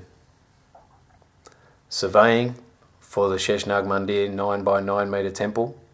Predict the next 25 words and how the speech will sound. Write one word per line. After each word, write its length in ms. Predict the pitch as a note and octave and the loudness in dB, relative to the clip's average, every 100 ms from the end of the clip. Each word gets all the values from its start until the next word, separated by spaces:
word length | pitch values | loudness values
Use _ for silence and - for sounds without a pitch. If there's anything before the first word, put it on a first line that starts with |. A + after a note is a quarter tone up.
| _ _ _ - - - B2+ | _ _ _ -20 -20 -10 2
already 360 | G2 F#2+ F#2 | 4 2 -2
done. 320 | F#2 F2+ E2 - _ _ _ _ _ _ - _ - - | -4 -4 -4 -14 _ _ _ _ _ _ -20 _ -20 -20
For 160 | - G#2 | -2 0
the 80 | G2 | 0
Sheshnag 540 | - G#2+ G#2+ G#2+ G2 | 2 2 4 2 2
building, 440 | G2+ G#2 A#2+ D3 - _ _ | 0 0 -2 -6 -14 _ _
surveying 640 | - G2 F#2 G2+ G2 G#2+ G#2 _ | -8 -6 0 2 0 -4 -10 _
already 400 | - F#2+ F#2 F2+ | -4 0 0 -4
done. 280 | F2 F2+ E2 D#2+ _ _ _ _ _ _ _ _ _ _ - - - - | -6 -8 -8 -16 _ _ _ _ _ _ _ _ _ _ -20 -20 -18 6
Following 460 | A2+ A2 G#2+ G#2+ | 8 10 8 4
building 320 | A2 A2 A2 | 8 8 8
approval 480 | G2+ - G#2+ G#2 A#2 | 2 4 4 4 0
soon, 500 | - A2+ A2 C3 C3+ - _ _ _ _ - - | 0 0 0 -2 -6 -20 _ _ _ _ -20 -6
excavation 720 | - G2+ - G2 G2+ G2+ G2 | -6 -4 -4 2 4 2 -4
will 100 | G2 | -6
commence. 600 | F#2+ F#2+ G2 F2 - - - _ _ _ _ _ _ _ _ _ _ _ _ _ _ _ _ _ _ _ _ _ _ - _ _ - _ _ _ - | -6 -6 -6 -8 -10 -10 -12 _ _ _ _ _ _ _ _ _ _ _ _ _ _ _ _ _ _ _ _ _ _ -20 _ _ -20 _ _ _ -6
There's 140 | G2 | -4
a 60 | F#2+ | -2
spiel 400 | - A2 A2 G#2 | 0 8 8 8
on 100 | G2 | 2
the 80 | |
website, 500 | F#2+ G#2 - G#2 A2+ | 2 2 4 8 8
sheshnag 580 | - G#2+ G2 G#2 G2 F#2 | 6 -2 0 0 0 2
dot 180 | G2+ G2 | 2 2
com, 320 | G2+ G#2 A#2+ | 0 0 -2